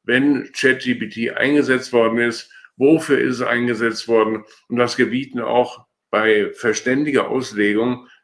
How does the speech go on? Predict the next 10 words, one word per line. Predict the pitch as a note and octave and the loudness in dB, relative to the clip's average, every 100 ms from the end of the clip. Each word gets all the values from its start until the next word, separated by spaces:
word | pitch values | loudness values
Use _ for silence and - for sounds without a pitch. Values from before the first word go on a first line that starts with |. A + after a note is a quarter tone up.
| _ | _
die | A2+ A2 | -6 -2
deutschen | G#2+ A2+ B2 B2+ G#2 | 2 0 0 -4 -6
Prüfungsordnungen, | - C#3+ C#3 B2+ - - G2 G2+ A2+ A#2 C3 C3+ _ _ _ _ _ | 0 0 2 -2 -2 -6 -6 -4 -4 -4 -4 -8 _ _ _ _ _
die | A2+ | -2
ja | A2+ A2+ A2 - | 0 2 0 0
auch | C3 | -4
sagen, | - A2+ A2+ A#2 A2 _ - _ | 0 0 0 -2 -8 _ -20 _
sie | A2+ | -4
müssen, | A#2 C3+ A2+ - _ | 0 0 -2 -10 _
ähm, | - C3+ C#3 A2+ A2+ A2 A2 G#2+ G#2 | -12 -6 -4 -4 -4 -4 -2 -4 -6